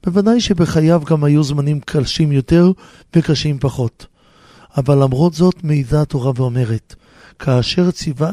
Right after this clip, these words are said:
השם את משה, אהרון הכהן לא משנה."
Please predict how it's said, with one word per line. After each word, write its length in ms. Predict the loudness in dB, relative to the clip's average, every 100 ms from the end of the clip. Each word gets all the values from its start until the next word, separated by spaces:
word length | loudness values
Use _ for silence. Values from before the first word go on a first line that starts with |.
| -6
השם 380 | -8 -4 -4 -4
את 140 | -4
משה, 380 | -6 0 2 2 -2 _ _ _ _ _ _ 0
אהרון 480 | 2 2 2 2
הכהן 520 | 0 0 2 2 0 -6 _ _ _
לא 200 | 2 2
משנה." 400 | 2 -2 -2 -2